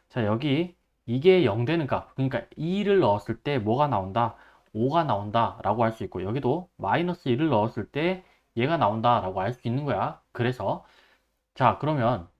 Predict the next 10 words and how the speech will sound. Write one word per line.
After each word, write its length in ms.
잘 200
보자. 360
우리 160
에프엑스는 540
어떻게 240
쓸 160
수 120
있냐면, 420
에프엑스는, 880
에프엑스는 760